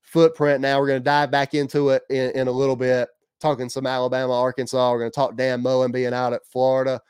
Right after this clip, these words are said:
where Florida goes from here. So we're gonna dive back into the Southeast. But first, wanna hit on two games. Wanna hit on Ohio State and Michigan State, and then also wanna hit on Utah and Oregon, the two games that really impacted the college football playoff race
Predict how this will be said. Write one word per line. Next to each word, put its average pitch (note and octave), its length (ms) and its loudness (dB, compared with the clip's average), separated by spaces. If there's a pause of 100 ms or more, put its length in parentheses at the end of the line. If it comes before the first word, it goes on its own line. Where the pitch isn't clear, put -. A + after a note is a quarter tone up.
(120)
where B2+ 160 -4
Florida C3 400 -2
goes B2 340 -4
from A#2 220 -8
here. C3 380 -2 (240)
So - 120 -8
we're C3 120 -4
gonna D3 160 -2
dive C3+ 280 -2
back B2+ 220 -4
into C3+ 200 -2
the A#2 100 -12
Southeast. B2+ 640 -2
But - 120 -12
first, D#3 280 0 (200)
wanna D#3 180 0
hit E3 140 0
on C3+ 140 -2
two E3 200 0
games. C#3+ 340 -2
Wanna B2+ 140 -4
hit C#3+ 120 -2
on B2+ 140 -2
Ohio C3+ 340 -2
State C#3+ 400 -2 (380)
and A#2 180 -2
Michigan C#3+ 400 -2
State, C#3+ 380 0
and A#2 120 -4
then A#2 80 -2
also B2+ 440 0
wanna B2+ 260 -2
hit C3 220 0
on A#2+ 340 -2 (380)
Utah C3+ 720 0
and A2 240 -2
Oregon, B2+ 580 2 (300)
the A2 60 -6
two D3 180 4
games C3 320 4
that A#2+ 100 -4
really B2 280 0
impacted B2 440 -2
the A#2+ 80 -10
college B2 320 -2
football A#2+ 480 -2
playoff B2+ 480 0
race A#2+ 560 -4